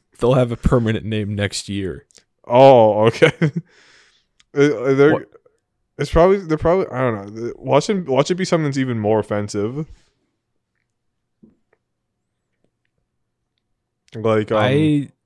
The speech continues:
Speaker 1: I can think of a lot of things, but I kinda like
Speaker 2: Yeah, why don't you describe one for the audience?
Speaker 1: kinda like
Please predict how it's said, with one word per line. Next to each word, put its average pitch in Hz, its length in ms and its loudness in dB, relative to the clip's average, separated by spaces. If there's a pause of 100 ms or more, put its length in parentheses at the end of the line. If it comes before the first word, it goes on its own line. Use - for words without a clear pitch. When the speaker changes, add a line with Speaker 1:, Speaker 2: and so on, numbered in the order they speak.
(300)
Speaker 1:
I 135 200 0
can 135 240 -6
think 131 280 -4
of 110 120 -2
a 101 60 0
lot 98 280 -4
of 123 120 -2
things, 160 560 -2 (1400)
but 101 380 -2 (1400)
I 113 80 -6
kinda 107 300 -4
like 95 540 -6 (600)
Speaker 2:
Yeah, 117 140 -2
why 117 120 2
don't 131 160 -2
you 139 60 0
describe 104 480 -4
one 98 200 -6
for 95 140 -10
the 92 120 -8
audience? 90 280 -8
Speaker 1:
kinda 98 260 -4
like 92 400 -12